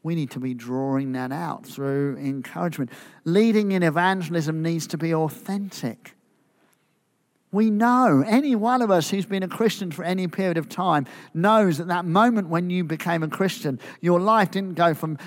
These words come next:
total trouble to total joy, from, from total sinner to total saint, as we'll see in a few weeks' time. No, we're works in progress. We have to battle through all the things everybody else battles through.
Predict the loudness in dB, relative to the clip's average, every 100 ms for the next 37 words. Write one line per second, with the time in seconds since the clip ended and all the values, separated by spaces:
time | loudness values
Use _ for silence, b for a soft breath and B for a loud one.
0 | B 2 4 2 -2 -2 0 2 0 -4
1 | -6 -2 -2 -4 -8 -6 -4 -4 -6 -10
2 | B B B 2 2 2 B B 0 0
3 | 0 2 2 0 -2 -2 0 0 -2 -6
4 | -2 -2 -2 -6 -6 -6 -6 -8 -10 -6
5 | -6 -4 -4 -6 -6 -6 -6 -6 -10 -8
6 | -8 -8 B B 2 6 8 6 6 4
7 | 4 0 -4 -2 0 0 0 -4 -6 B
8 | 2 4 4 0 0 0 2 0 0 2
9 | 4 4 2 -2 -4 -2 0 0 -2 0
10 | 0 0 0 0 2 0 -4 -2